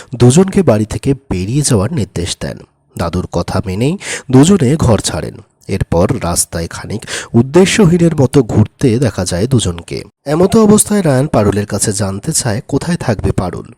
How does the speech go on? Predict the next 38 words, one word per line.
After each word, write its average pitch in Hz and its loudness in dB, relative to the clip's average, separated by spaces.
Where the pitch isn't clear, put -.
পারুল 92 -4
জবাব 101 -2
দেয় 113 -4
ঘর 131 4
ভাড়া 131 -2
নিয়ে 95 -6
থাকবে। - -8
রায়ান 90 -6
জবাব 95 -2
দেন, 113 -4
"খাবে - -2
কি? 101 -8
আমাদের 92 -8
তো 95 -2
পড়াশোনাও 101 -4
শেষ 165 -4
হয়নি, - -8
কেউ 104 0
তো 104 -2
চাকরিও 92 -6
দেবে 117 -2
না।" 92 -10
এরপর 185 4
পারুলের 113 2
মাথায় 101 -4
আসে 139 -4
চপের - -2
দোকান - -6
খোলবার 90 -2
বুদ্ধি। - -4
সে 104 -6
চপ 92 0
বেচবে 131 0
আর 147 4
রায়ান 147 2
করবে 139 4
স্ট্যান্ড 92 -2
আপ 98 -4